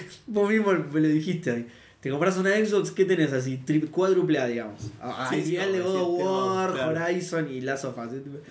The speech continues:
Speaker 1: El Forza, si no te gusta los juegos de carrera, cagaste.
Speaker 2: <laughs>
Speaker 1: Halo Infinite, que no es la gran cosa, también a mí me gusta, pero no es la gran cosa. Incluso gráficamente está lejísimo de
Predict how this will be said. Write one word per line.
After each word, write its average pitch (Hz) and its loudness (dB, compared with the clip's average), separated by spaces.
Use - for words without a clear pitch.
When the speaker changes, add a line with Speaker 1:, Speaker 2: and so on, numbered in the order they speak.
Speaker 1:
El 127 0
Forza, 214 2
si - -4
no 139 -2
te 151 0
gusta 151 2
los 135 -2
juegos 156 0
de 143 -6
carrera, 156 0
cagaste. 180 0
Speaker 2:
<laughs> - -14
Speaker 1:
Halo 196 2
Infinite, 220 0
que 165 2
no 175 0
es 170 2
la 156 2
gran 147 -2
cosa, 151 -2
también 147 -2
a 147 2
mí 151 0
me 160 2
gusta, 160 0
pero 131 -6
no 139 -6
es 139 -4
la 127 -2
gran 123 -6
cosa. 143 -2
Incluso 151 2
gráficamente 139 0
está 127 -2
lejísimo 143 0
de 113 -4